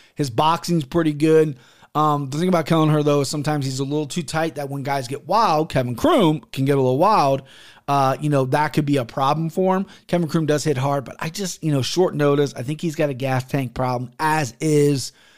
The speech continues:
I'm not super excited ab-, uh, about Kevin Croom stepping up here. Like, you know, I thought Kelleher against Kakramanov was an amazing fight. Um, but give me Boom Kelleher. Minus two ninety. It's, it's a little stiff. It's a little high. I mean, three to one. He's probably gonna close over three to one favorite, in my opinion. But,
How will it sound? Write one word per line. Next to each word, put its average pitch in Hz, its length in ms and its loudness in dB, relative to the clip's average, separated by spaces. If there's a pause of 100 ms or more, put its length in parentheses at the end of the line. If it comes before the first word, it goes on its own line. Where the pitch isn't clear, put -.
(380)
I'm 156 80 -4
not 185 200 2
super 175 380 0
excited 151 540 2
ab-, 131 240 -4
uh, 143 160 -2
about 135 420 0
Kevin 143 240 -2
Croom 135 200 -2
stepping 131 280 -2
up 127 160 -2
here. 127 220 -2
Like, 120 240 -6
you 131 60 -2
know, 120 60 -2
I 120 40 -4
thought 123 200 -4
Kelleher 127 540 -4 (200)
against 127 280 -4
Kakramanov 123 560 -4
was 110 140 -10
an 107 180 -12
amazing 131 480 0
fight. 120 300 -6 (680)
Um, 147 200 2
but 160 100 -2
give 269 120 0
me 190 80 2
Boom 135 200 0
Kelleher. 123 380 -4
Minus 185 260 0
two 185 160 -2
ninety. 165 500 0
It's, 254 120 -4
it's 285 180 -8
a - 20 -4
little 320 200 2
stiff. - 360 0
It's - 120 -8
a - 40 -6
little 294 140 4
high. 190 300 2
I - 20 -2
mean, 214 140 0
three 214 200 -2
to 196 60 2
one. 170 220 4
He's 226 100 0
probably 220 400 0
gonna 185 180 2
close 143 300 2
over 127 180 2
three 123 200 -2
to 120 60 0
one 113 180 -2
favorite, 113 320 -4
in 117 80 -2
my 104 120 -4
opinion. 117 380 -4
But, 131 260 0